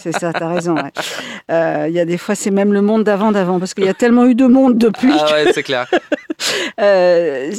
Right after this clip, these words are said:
Speaker 1: ça, ça commence, euh, il y avait au début, bon, cette rencontre avec, euh, avec,
Speaker 2: Mm.
Speaker 1: euh, avec Thomas, avec Jérôme et avec, euh, Jordi, mais, euh, vous aviez quand même, euh, un projet commun, vous saviez vraiment, bon,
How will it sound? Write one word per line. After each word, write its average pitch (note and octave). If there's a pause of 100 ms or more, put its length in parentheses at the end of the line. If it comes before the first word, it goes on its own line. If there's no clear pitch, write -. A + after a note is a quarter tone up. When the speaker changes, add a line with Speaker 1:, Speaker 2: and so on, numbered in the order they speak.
Speaker 1:
ça, -
ça G3+
commence, C#4
euh, F#3+ (120)
il G#3
y G#3+
avait C#4
au A#3+
début, A#3
bon, F#3+
cette F3
rencontre F#3
avec, D#3+
euh, C3
avec, D3
Speaker 2:
Mm. C3+
Speaker 1:
euh, B2+
avec D3+
Thomas, D#3+
avec D3
Jérôme D#3
et C3+
avec, C#3+
euh, C3+
Jordi, E3 (440)
mais, F3+
euh, E3+ (220)
vous G3+
aviez A3+
quand B3
même, B3+
euh, G#3+ (1160)
un G3+
projet B3
commun, C#4
vous G3+
saviez B3+
vraiment, B3
bon, G3+